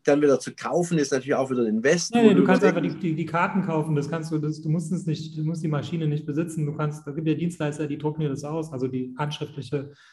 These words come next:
Speaker 2: Sachen,
Speaker 1: Ja, ja,
Speaker 2: äh.
Speaker 1: ja, schon, aber dann ist halt die Frage, wie du das, wie du das in deine, in deine Logistikprozesse einfügst und
Speaker 2: Mhm.
Speaker 1: so. Ähm, ja, ich bin, ich finde Handschrift toll, mich freut es auch, wenn ich hier von, von Shops, ich bekomme das ab und zu, ähm,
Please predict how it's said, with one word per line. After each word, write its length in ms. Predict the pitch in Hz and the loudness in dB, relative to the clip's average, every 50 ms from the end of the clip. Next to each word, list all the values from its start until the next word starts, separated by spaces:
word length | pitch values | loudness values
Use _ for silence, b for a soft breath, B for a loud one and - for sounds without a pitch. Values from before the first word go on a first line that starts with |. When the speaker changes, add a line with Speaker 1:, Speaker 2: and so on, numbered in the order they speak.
| b b b | b b b
Speaker 2:
Sachen, 220 | - 156 156 143 | -2 0 2 4
Speaker 1:
Ja, 100 | 156 165 180 | 6 6 6
ja, 160 | 180 185 185 143 131 131 131 113 - | 6 4 2 0 -2 -6 -8 -10 -8
Speaker 2:
äh. 40 | 143 | -4
Speaker 1:
ja, 140 | 156 165 165 | -2 -2 -2
schon, 260 | - - 185 190 185 | 0 2 2 2 4
aber 140 | 165 151 147 | 2 2 2
dann 100 | 151 170 | 2 2
ist 80 | 170 175 | 0 -2
halt 160 | 180 175 165 | -2 -2 -4
die 60 | 151 135 | -6 -4
Frage, 400 | - 127 131 139 147 147 139 135 | 0 4 6 6 6 4 2 0
wie 120 | 139 143 | 0 0
du 100 | 139 131 | 2 2
das, 260 | 135 131 131 - - | 2 2 2 0 -4
wie 120 | 135 135 131 | -4 -2 0
du 140 | 135 127 | 2 4
das 180 | 123 120 117 - | 4 4 2 2
in 120 | 139 135 127 | 2 4 6
deine, 240 | 127 123 123 123 123 127 | 8 8 10 10 10 8
in 80 | 131 120 | 8 8
deine 500 | 123 117 117 120 120 120 117 117 117 113 | 6 6 8 8 8 8 8 6 4 0
Logistikprozesse 1120 | 104 110 117 113 110 120 117 - 151 156 - 165 143 - - 156 - 147 - - - - - | -2 -6 -10 -2 2 4 4 4 2 0 0 -2 -2 0 0 4 6 6 8 8 6 4 6
einfügst 640 | - - 123 117 - - - 117 107 - - - - | 6 8 8 6 6 2 -2 -2 -2 -2 -4 -4 -2
und 60 | 107 | -2
Speaker 2:
Mhm. 40 | 98 | 4
Speaker 1:
so. 300 | - 113 98 98 92 - B B B B B B B B B B B B B B B _ _ _ _ _ _ _ _ - | 6 6 6 6 6 0 B B B B B B B B B B B B B B B _ _ _ _ _ _ _ _ 6
Ähm, 400 | 147 139 151 151 147 151 139 175 | 8 10 10 10 8 6 4 6
ja, 200 | 208 233 269 277 | 6 6 6 6
ich 140 | 262 - - | 4 4 2
bin, 160 | 226 220 202 | 0 0 2
ich 140 | 190 196 - | 0 0 -2
finde 200 | - 214 196 202 | -2 0 2 2
Handschrift 380 | 233 254 247 - 202 - - | 2 2 0 -4 -4 -4 0
toll, 340 | - 175 202 277 339 330 294 _ _ _ - | 4 4 6 4 4 0 -6 _ _ _ -4
mich 140 | 190 202 | -4 -4
freut 240 | - - 180 175 180 | -2 0 2 4 4
es 120 | 180 170 - | 4 4 2
auch, 340 | 151 180 240 285 285 - - | 4 4 4 4 4 2 2
wenn 120 | 202 202 | 4 4
ich 140 | 196 196 - | 2 0 -8
hier 280 | - 214 240 247 233 226 | -6 -2 0 0 0 0
von, 240 | - - 202 202 185 | 0 0 -2 -2 -2
von 160 | - 185 180 | -4 -6 -6
Shops, 320 | 175 - - 214 214 - - | -2 0 0 0 0 0 -6
ich 120 | 165 - | -6 -4
bekomme 320 | - 147 - - 185 220 214 | -4 0 6 6 6 8 6
das 120 | 214 190 | 4 2
ab 140 | - 175 170 | 2 2 2
und 140 | 180 175 - | 2 2 4
zu, 340 | - 202 208 233 247 - B B B B B B B B | 6 6 8 8 6 4 B B B B B B B B
ähm, 500 | - 143 151 156 156 165 170 170 170 165 | 4 6 6 6 6 4 2 2 0 -2